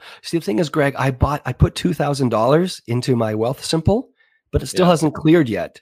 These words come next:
Speaker 1: Like, the money's out of my account. So they've withdrawn it, but they haven't
Speaker 2: Yeah.
Speaker 1: deposited that two thousand dollars in my Wealth Simple account yet.
Speaker 2: That's
Speaker 1: So I can't
Speaker 2: weird.
Speaker 1: even buy this dip right now.
Speaker 2: You were gonna invest through the, the Bitcoin E T F?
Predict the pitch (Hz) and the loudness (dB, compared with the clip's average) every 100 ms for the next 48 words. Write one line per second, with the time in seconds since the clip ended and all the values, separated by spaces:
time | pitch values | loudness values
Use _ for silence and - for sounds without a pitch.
0 | - 110 139 143 147 127 143 208 214 180 | -14 -4 0 2 0 0 0 0 2 2
1 | 165 - 110 - _ _ _ _ _ _ | 2 0 -4 -4 _ _ _ _ _ _
2 | _ _ - 135 120 185 233 220 - 113 | _ _ -6 -4 0 0 0 -2 -2 -4
3 | 107 127 196 226 - 123 - 139 147 127 | 0 2 0 -2 -6 -6 -2 -2 -2 -4
4 | 87 107 120 123 113 104 101 - - 120 | -4 -2 -2 -4 -6 -8 -8 -6 -4 -2
5 | 110 110 107 101 104 101 104 110 107 98 | -2 -4 -4 -4 -2 -4 -6 -8 -6 -4
6 | 107 98 - 104 - - 95 80 - - | -4 -6 -10 -12 -12 -14 -14 -14 -16 -20
7 | _ _ _ - _ _ - 123 131 120 | _ _ _ -20 _ _ -16 -4 -2 2
8 | 165 160 151 139 151 139 107 131 113 92 | 4 4 4 4 4 2 0 -2 0 -6
9 | 87 82 - _ _ _ _ _ _ _ | -8 -14 -18 _ _ _ _ _ _ _
10 | _ _ _ 107 104 107 101 101 104 - | _ _ _ -2 0 2 2 2 0 -6
11 | 90 90 87 - 95 85 85 82 78 73 | -4 -4 -4 -6 -8 -6 -6 -6 -10 -12
12 | - 85 90 90 87 87 92 101 | -10 -10 -8 -8 -8 -8 -8 -8